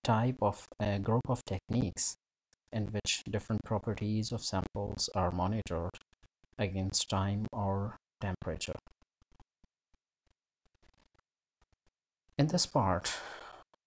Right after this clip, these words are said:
what we'll see about thermogravimetry,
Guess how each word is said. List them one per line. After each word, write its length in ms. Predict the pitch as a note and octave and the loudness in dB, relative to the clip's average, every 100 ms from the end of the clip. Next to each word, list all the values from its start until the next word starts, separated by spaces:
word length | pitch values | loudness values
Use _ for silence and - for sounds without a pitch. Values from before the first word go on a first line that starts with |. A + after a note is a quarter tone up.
| _ _ _ _ _ _ _ _ - | _ _ _ _ _ _ _ _ 2
what 240 | C#3 C#3 | 2 4
we'll 160 | D3 C#3+ | 4 4
see 260 | - C#3+ B2 | 4 4 4
about 280 | G#2+ G#2+ G#2 | 4 2 2
thermogravimetry, 920 | A#2 A#2 G#2+ G#2 G2 G#2 G#2+ - D3 | 2 2 2 2 2 2 2 0 -2